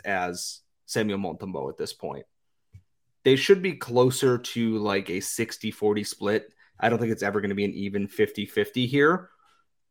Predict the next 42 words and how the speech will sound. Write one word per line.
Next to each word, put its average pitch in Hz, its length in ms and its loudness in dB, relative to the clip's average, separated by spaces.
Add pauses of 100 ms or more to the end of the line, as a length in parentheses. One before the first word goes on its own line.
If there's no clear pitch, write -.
(220)
But 143 120 8
I 135 80 8
do 139 180 4
think 143 200 2
Montembeault 120 480 2
should - 120 -10
play 117 140 4
a 101 40 2
little 110 200 2
bit 117 120 2
more. 107 380 0
Let 135 380 2
Allen, 127 520 4
you 110 140 -2
know, 113 120 2
recuperate, 110 540 -2
'cause - 80 -12
you're 127 80 -2
still 214 200 10
gonna 202 160 6
need 165 200 2
him 147 140 2
next 113 220 -2
season. 131 440 -4 (440)
Caden 175 260 2
Primo 151 320 2
is 110 140 2
not 117 180 0
getting 127 200 2
the 117 60 0
reps 113 260 0
he 117 60 -2
needed 107 300 -2
this 104 220 -6
year, 104 160 2
partially 107 400 -4
due 104 120 -8
to 104 60 -6
the 101 160 -8
injury 127 380 -2
he 107 120 -8
suffered, 127 580 2